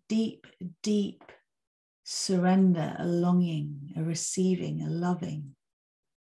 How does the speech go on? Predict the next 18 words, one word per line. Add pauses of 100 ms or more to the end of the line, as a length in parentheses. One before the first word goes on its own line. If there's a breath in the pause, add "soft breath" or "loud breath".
(160)
an
opening. (1800)
And
therefore
this
tapping
root
of
yours,
or
this (500 soft breath)
cord
of
divine
activation,
Father
Sky
energy,